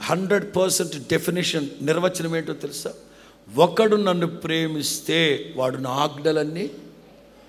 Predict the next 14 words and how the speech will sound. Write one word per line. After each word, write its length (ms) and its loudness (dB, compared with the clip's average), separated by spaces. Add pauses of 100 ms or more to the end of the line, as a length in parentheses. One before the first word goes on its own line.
(160)
షెకెము 500 2
కుమారుల్లో 600 2
హమోరా 680 2
ఆడు, 300 0 (680)
ఆడబ్బాయి 500 4 (1080)
దీనాన్ని 380 2
ప్రేమించాడు 640 -2
గనక 320 -6 (920)
వాళ్ళు 200 4
ఏం 180 8
చెప్పినా 460 2
చేస్తానంటున్నాడు. 800 -2 (500)
"సున్నతి 440 -6
పొందాలరా? 640 -2